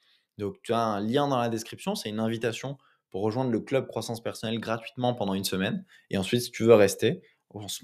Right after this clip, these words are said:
en ce moment, on a un tarif à vingt-sept euros par mois, sans engagement.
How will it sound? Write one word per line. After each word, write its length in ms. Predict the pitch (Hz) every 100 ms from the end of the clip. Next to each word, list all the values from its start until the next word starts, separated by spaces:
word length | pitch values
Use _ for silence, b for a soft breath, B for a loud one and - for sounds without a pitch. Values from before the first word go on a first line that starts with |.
| -
en 100 | 147
ce 80 | -
moment, 300 | 131 135 139
on 60 |
a 40 | 110
un 120 | 98
tarif 340 | 95 110 131
à 80 | 95
vingt-sept 400 | 92 113 - -
euros 160 | 110 104
par 180 | 101 90
mois, 260 | 95 - B B B
sans 240 | - 123 131
engagement. 580 | 120 101 95 101 -